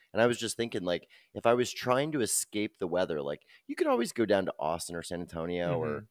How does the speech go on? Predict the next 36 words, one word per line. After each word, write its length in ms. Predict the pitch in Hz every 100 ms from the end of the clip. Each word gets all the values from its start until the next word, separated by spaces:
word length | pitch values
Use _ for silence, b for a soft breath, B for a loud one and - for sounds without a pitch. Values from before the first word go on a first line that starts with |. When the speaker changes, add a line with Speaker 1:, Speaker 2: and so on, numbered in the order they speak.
| _ _ _
Speaker 1:
you 80 | 92
know, 100 | 90
hitch 200 | 87 107
a 40 | -
flight 200 | 101 95
to 60 |
Mexico 500 | 85 85 - - 87
or 100 | 80
do 160 | 78 113
whatever 240 | 123 113
you 100 | 104
need 180 | 95 90
to 40 | 76
do 460 | 90 104 82 76 - _ _ -
to 120 | 92
avoid 340 | 92 85 98 80
the 100 | 73
inclement, 600 | 95 95 95 90 85 - -
you 120 | - 87
know, 120 | 76
storm 420 | - - 92 104
cell. 480 | 123 92 76 71 71 _ _ _ _
But 160 | 107 -
this 200 | 151 -
covered, 460 | - 117 98 92
like, 300 | 85 73 - -
half 260 | 95 90
of 60 | -
the 60 | 85
United 400 | 82 76 69 -
States. 640 | - 104 107 80 - -
Speaker 2:
Yeah. 240 | - - - -
Speaker 1:
And 460 | 98 95 90 87 -
it's 240 | 107 107 87
winter 680 | 80 110 120 - 113 92 -
anyway, 640 | 101 131 117 76 73 76